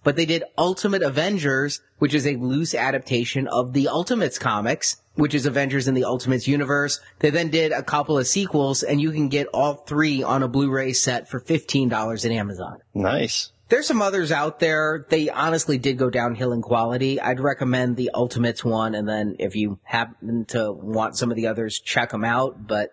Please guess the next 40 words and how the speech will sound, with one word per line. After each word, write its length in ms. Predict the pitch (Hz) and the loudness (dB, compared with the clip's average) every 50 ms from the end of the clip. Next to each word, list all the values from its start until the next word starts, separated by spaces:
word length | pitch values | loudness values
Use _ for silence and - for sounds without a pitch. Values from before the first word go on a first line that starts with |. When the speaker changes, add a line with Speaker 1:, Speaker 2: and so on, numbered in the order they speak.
| _ _ - | _ _ 0
Speaker 1:
I'd 180 | - 151 160 135 | 0 0 0 2
rent 260 | 139 156 156 147 - | 0 0 0 -2 -4
before 240 | 135 - - 143 135 | -8 -4 -2 -2 0
you 120 | 127 127 | 0 0
buy 260 | 117 113 113 107 110 | 0 0 -2 0 -2
on 160 | 107 101 98 104 | -2 -4 -4 -4
any 160 | 101 98 95 | -4 -4 -4
of 80 | 90 | -4
those 140 | 90 92 82 | -4 -4 -4
other 180 | 90 82 - 87 | -6 -6 -6 -8
titles. 600 | - - 69 57 - - - - - - - - _ _ _ _ _ _ _ _ _ _ _ - | -8 -6 -8 -8 -8 -6 -4 -4 -4 -4 -6 -10 _ _ _ _ _ _ _ _ _ _ _ -2
But 160 | 202 214 208 | 0 0 0
for 120 | - 196 | -4 -6
figures, 840 | 165 - - 254 269 220 180 170 175 190 202 202 - - - - - - _ _ _ 147 135 | -4 2 0 2 2 2 0 2 2 2 0 -2 -2 -4 -4 -4 -4 -8 _ _ _ -12 -6
Justin, 540 | 120 - 151 151 151 151 - 180 165 151 147 | 0 0 2 2 0 0 0 0 0 2 0
I 100 | 135 131 | 0 0
think 200 | 143 156 135 139 | 0 -2 0 0
we've 120 | 143 135 | 0 0
already 360 | 147 156 143 139 147 147 135 | 0 0 0 0 0 -2 0
suggested 720 | 123 - 143 131 123 - 151 160 165 160 - - 139 120 120 | 0 -2 -2 -2 -2 0 0 0 0 -2 -4 -4 -6 -6 -4
some 360 | - - - 226 247 285 277 | -4 0 2 2 2 2 0
figures 520 | 233 - 196 156 143 135 143 139 135 120 - | 0 2 0 0 2 0 0 0 0 0 0
that 240 | 143 135 127 - | 0 0 0 0
would 220 | 123 147 190 202 170 | 0 0 2 2 2
actually 480 | 170 180 185 175 - - - 147 135 | 0 0 -2 -4 -6 -6 -4 -4 -2
make 260 | 123 127 127 123 123 - | -2 -2 -2 -4 -4 -4
really 240 | 113 113 110 113 | -4 -4 -4 -4
good 260 | 107 98 107 101 92 82 | -4 -6 -6 -8 -6 -6
gifts, 460 | 98 92 90 95 - - - - - _ _ | -4 -4 -4 -4 -6 -8 -8 -8 -12 _ _
but 260 | - 127 131 131 120 - _ _ _ | -2 -2 -2 -2 -6 -8 _ _ _
looking 460 | 175 190 220 233 240 254 233 220 180 | 0 0 0 0 0 -4 -4 -2 0
at 380 | 139 147 147 143 143 143 - - _ - | 0 2 2 2 0 -2 -4 -6 _ -4
the 160 | 131 147 131 | -4 -4 -4
crop 420 | - - - - 160 160 165 160 | -4 -4 0 2 2 2 2 0
of 160 | - 143 123 - | -2 -4 -2 0
figures 400 | - 147 139 135 139 131 120 - | 0 0 2 2 0 0 0 0
that 120 | 127 117 | 0 0
are 120 | 113 110 | 2 0
out 220 | 107 110 110 - - | 0 0 -2 -2 -2
there, 340 | 120 113 113 110 110 - | -2 -2 0 -2 -4 -6